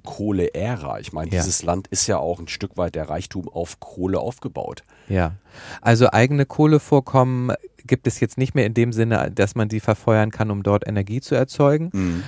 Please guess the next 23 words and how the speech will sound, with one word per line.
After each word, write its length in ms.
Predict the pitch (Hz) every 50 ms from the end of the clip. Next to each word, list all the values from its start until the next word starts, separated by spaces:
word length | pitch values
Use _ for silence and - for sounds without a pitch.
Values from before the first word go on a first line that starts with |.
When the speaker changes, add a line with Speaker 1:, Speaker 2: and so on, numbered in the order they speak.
| 117 90 -
Speaker 2:
Also 280 | 98 110 110 107 110 110
die 540 | 110 110 110 107 107 110 107 107 110 101 -
Kohle, 380 | - - 120 120 123 120 123 117
die 220 | - - 104 104
jetzt 280 | 107 110 104 - - -
beispielsweise 680 | 110 101 98 - - 101 - - 101 101 101 101 104
in, 300 | - - 98 98 98 92
in 180 | - - 98 98
Redcliffe 880 | 95 101 110 - - - - 135 127 127 - - - - - - - - -
eingekauft 560 | - 117 120 127 117 - - 117 110 - -
worden 220 | 110 107 107 107
ist, 220 | - - - - -
die, 300 | 113 104 107 107 104 101 _ - - - - - - -
die 60 | 120
kommt 300 | 110 - 117 113 110 -
aus 160 | - 104 - -
Südafrika 720 | 120 - - 95 110 117 - - 127 - - 120 113 113
oder 240 | - - - - -
Speaker 1:
Aha. 60 | 104
Speaker 2:
auch 100 | 107 104 -
aus, 440 | - 101 101 101 - - - - -
aus 220 | - - 95 - - - - -
Australien. 580 | - - - 107 101 113 123 139 165 196 226